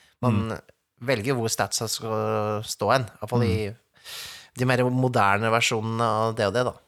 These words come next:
Speaker 1: Før var det jo rull-, rullet man bare fra toppen og ned, ikke sant? Og, og
Speaker 2: Ja.
Speaker 1: plasserte, eh, der de landa.
Speaker 2: Hvis, hvis man skal spille på den måten, at, eh, det er noen utilgjengelige klasser, da. For eksempel, vi snak-, jeg har jo snakket om Rangers tidligere i, eh,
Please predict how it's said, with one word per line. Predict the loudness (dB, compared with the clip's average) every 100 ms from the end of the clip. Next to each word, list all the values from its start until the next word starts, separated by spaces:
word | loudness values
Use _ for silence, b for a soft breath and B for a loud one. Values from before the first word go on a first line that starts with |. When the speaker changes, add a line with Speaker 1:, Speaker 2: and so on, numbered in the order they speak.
| _ _ _ -4
Speaker 1:
Før | -2 2
var | 2
det | 2
jo | 0
rull-, | -2 -4 -6
rullet | -2 -2 -2
man | -2 0
bare | -2 -2
fra | -6
toppen | -6 -8 -6 -4
og |
ned, | 0 0 0
ikke |
sant? | -4 -4 -4
Og, | -4 -2 -2
og | -2 0
Speaker 2:
Ja. | 0
Speaker 1:
plasserte, | -2 -6 -6 -6 -8 b b b b b _
eh, | -2 0 0
der | 0 0
de | 0 0
landa. | 0 0 -2 -8 _ _ _ _ -4
Speaker 2:
Hvis, | -2 -2 -6 -8
hvis | -6 -4 -2
man | -2
skal | -2
spille | 0 0
på | 2
den | 2 0
måten, | -2 0 -2 -4 _ _ _ _ _ -2
at, | -2 -2 0
eh, | 2 4 4 4 2 -2 -2
det | 0
er | 2 4
noen | 2 2 0 -2
utilgjengelige | -2 0 2 2 2 0 0 0
klasser, | -2 0
da. | -2 -4 -6
For | -4
eksempel, | -2 -2 0 0 2 0
vi | -2
snak-, | 0
jeg | 2
har | 2
jo | 2
snakket | 0
om | 2 4
Rangers | 2 2 0 -2
tidligere | 0 0 2 2 2
i, | 2 2 2 2
eh, | 2 2